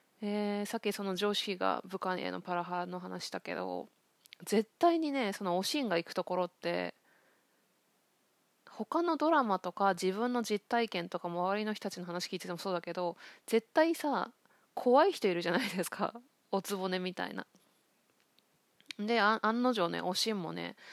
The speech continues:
そこの奉行先で、え？奉行じゃない、ごめんなさい、奉公って言うんでしたっけ？<laughs> あれ？わかんなくなっちゃった。ちょっと、ちょっとそこはいいや。うんと、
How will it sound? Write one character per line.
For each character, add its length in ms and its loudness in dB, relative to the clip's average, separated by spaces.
そ 160 -6
こ 120 -2
の 100 -2
奉 160 -4
行 160 0
先 320 -8
で、 380 2
え？ 140 2
奉 80 0
行 180 4
じ 80 0
ゃ 40 4
な 60 2
い、 40 0
ご 80 -2
め 60 2
ん 20 0
な 40 0
さ 80 -2
い、 40 -4
奉 240 4
公 160 2
っ 20 2
て 80 -16
言 80 2
う 40 -2
ん 20 -4
で 60 -2
し 60 0
た 120 -6
っ 60 -14
け？ 260 -6
<laughs> 120 -20
あ 120 -2
れ？ 100 -4
わ 160 -6
か 120 0
ん 60 0
な 80 2
く 100 -6
な 80 -4
っ 20 -12
ち 80 -8
ゃ 40 -2
っ 20 -8
た。 120 -6
ち 80 -8
ょ 20 -8
っ 40 -12
と、 160 -8
ち 80 -8
ょ 20 -2
っ 20 -2
と 60 -2
そ 140 -6
こ 160 -6
は 240 2
い 80 -8
い 40 -6
や。 160 -8
う 180 -4
ん 120 -6
と、 540 -10